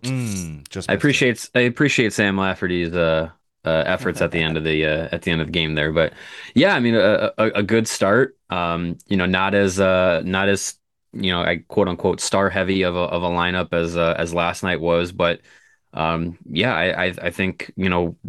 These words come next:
Speaker 2: uh, much like we, much like we saw last night, tonight, the players that you were gonna focus on and the things you wanted to see,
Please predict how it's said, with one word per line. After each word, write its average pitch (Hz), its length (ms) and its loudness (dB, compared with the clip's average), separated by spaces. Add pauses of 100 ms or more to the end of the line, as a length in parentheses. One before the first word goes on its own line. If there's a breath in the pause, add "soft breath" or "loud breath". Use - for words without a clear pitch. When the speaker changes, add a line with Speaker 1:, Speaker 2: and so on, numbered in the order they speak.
(420)
Speaker 2:
uh, - 180 -10
much 107 300 2
like 123 140 4
we, 113 260 2
much 131 480 2
like 175 160 2
we 156 80 4
saw 113 240 2
last 95 380 0
night, 95 320 0 (420 soft breath)
tonight, 110 480 2 (300)
the 95 100 -6
players 117 400 2
that 104 80 -2
you 104 100 0
were 104 60 2
gonna 98 160 -2
focus 90 380 -4
on 90 320 0
and 82 100 -6
the 82 60 -4
things 98 320 0
you 90 80 0
wanted 85 260 0
to 80 80 -4
see, 85 480 0